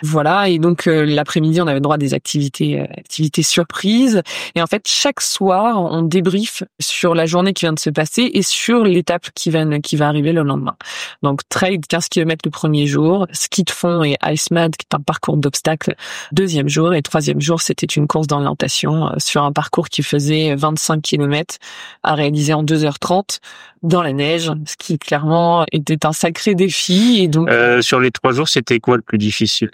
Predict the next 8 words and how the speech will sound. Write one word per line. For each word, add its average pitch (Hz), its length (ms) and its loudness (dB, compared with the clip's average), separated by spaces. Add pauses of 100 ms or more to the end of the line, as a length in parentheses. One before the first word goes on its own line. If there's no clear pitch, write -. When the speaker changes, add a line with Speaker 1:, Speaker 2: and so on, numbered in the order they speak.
Speaker 1:
la 170 140 2
course 160 240 -2
d'orientation. 143 520 -2 (220)
Speaker 2:
Ouais. 110 120 0 (580)
Speaker 1:
Ouais, 165 240 2
véritablement, 165 840 2
parce 170 220 -4
que 190 180 2